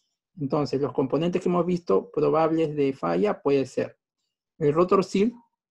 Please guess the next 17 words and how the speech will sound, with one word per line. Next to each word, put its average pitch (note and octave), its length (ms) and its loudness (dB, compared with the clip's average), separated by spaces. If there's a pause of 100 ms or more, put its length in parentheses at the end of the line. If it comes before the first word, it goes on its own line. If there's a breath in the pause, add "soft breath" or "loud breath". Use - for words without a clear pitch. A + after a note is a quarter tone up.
(300)
que C#3+ 220 2
eso C#3+ 180 2
sí D3+ 140 -4
lo D3 100 4
vemos C#3+ 240 2
mantenimiento C3+ 720 0
o D3 180 -4
cambio, C#3 340 -2
ustedes C#3 300 -2
no C#3 120 -4
hay C3+ 80 -2
forma C3+ 320 0
de C#3 100 -2
que C#3 80 -4
lo B2+ 140 -4
puedan C3+ 280 -2
ver. C3+ 280 -4